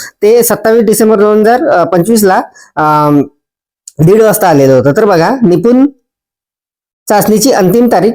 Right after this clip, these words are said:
एकतीस डिसेंबर, म्हणजे सत्तावीसची आता एकतीस झालेली आहे. एकतीस तारखेपर्यंत कोणत्याही परिस्थितीत आपल्याला हे काम पूर्ण करायचं आहे. तर बघा, सर्व शिक्षणाधिकारी यांना सूचित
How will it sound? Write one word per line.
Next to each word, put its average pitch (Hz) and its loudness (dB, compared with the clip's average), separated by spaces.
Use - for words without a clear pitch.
एकतीस 196 -2
डिसेंबर, 143 0
म्हणजे 170 0
सत्तावीसची 208 -2
आता 202 0
एकतीस 202 -2
झालेली 180 2
आहे. 196 2
एकतीस 196 -4
तारखेपर्यंत 185 -2
कोणत्याही 196 0
परिस्थितीत 190 0
आपल्याला 160 0
हे 190 0
काम 175 0
पूर्ण 170 0
करायचं 127 -2
आहे. 113 -4
तर 254 2
बघा, 247 0
सर्व 247 0
शिक्षणाधिकारी 226 0
यांना 214 0
सूचित 233 -2